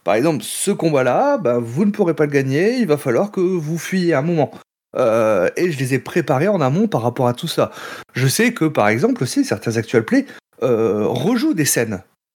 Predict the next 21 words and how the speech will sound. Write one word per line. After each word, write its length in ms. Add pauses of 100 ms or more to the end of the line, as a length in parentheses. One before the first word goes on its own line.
euh, 680
pour 260
ensuite, 420 (320)
justement, 460
que 120
ça 120
passe 300
mieux 220
et 40
ainsi 220
de 40
suite. 300 (100)
Donc 120
ça 120
va 80
dépendre 480
finalement 480
aussi, 360
hein, 100
c'est, 340
euh, 420